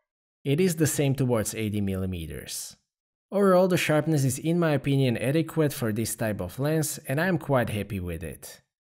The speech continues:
It is more than sufficient for all-round use and usual publishing platforms. If you are looking for optical excellence, there are more suitable lenses in Fuji's selection.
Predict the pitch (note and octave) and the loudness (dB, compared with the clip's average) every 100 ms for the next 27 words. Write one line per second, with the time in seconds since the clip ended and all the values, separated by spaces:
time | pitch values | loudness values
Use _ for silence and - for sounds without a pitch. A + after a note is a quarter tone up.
0 | _ F3 G#3 E3 E3 D#3 D3+ - C#3 D3 | _ 0 2 2 4 4 2 2 0 0
1 | C3 C#3+ C3 A#2+ A2 A#2 A2 F#2+ F2+ A#2 | 0 -2 -2 -2 -2 -2 0 -2 -4 -2
2 | F3 E3+ - - A2 B2 C#3+ C3 B2 A#2 | 0 0 -2 -4 -2 0 2 2 0 0
3 | G#2+ G#2 - G#2+ F#2 G2 F#2 - G#2 F2 | -2 -2 -4 -6 -6 -6 -6 -8 -8 -8
4 | C2+ - - - _ _ _ _ _ _ | -8 -10 -12 -14 _ _ _ _ _ _
5 | E3 E3 F3+ E3 D3+ C#3+ D3+ C#3 C#3 A#2+ | -2 2 4 4 4 2 0 2 0 0
6 | B2 - - G#2 B2+ C#3+ - F3 E3 E3 | -2 -4 -4 -4 -2 -4 -2 0 2 4
7 | D#3+ - - A#2+ A#2+ A#2 D3 D3 C3+ B2+ | 2 -2 -8 -4 -2 2 2 4 2 0
8 | - B2+ A#2 A2 A2 G#2+ - G#2+ A#2 G2+ | -2 -2 0 0 0 -2 -4 -4 -4 -4
9 | A#2+ G#2+ A2 - F#2 E2+ E2 - - C#2+ | -4 -4 -4 -6 -6 -8 -8 -8 -8 -10